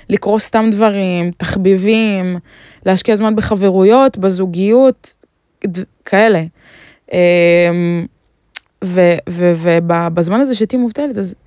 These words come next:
אז עשינו את הפודקאסט, ואז כזה למדנו דברים, וחקרנו, ו-,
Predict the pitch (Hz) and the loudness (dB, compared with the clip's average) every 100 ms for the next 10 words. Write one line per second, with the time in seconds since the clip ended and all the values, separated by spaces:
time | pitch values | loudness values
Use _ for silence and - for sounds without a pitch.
0 | _ - _ - 185 180 208 214 208 202 | _ -20 _ -4 -2 0 -2 0 0 0
1 | 185 185 175 - 190 180 208 196 190 190 | 0 0 -2 0 -2 0 0 2 4 2
2 | 190 196 190 180 180 180 175 185 - 202 | 2 0 0 0 0 -2 -4 -6 -4 0
3 | 196 196 185 185 175 170 | 0 0 -2 -2 0 0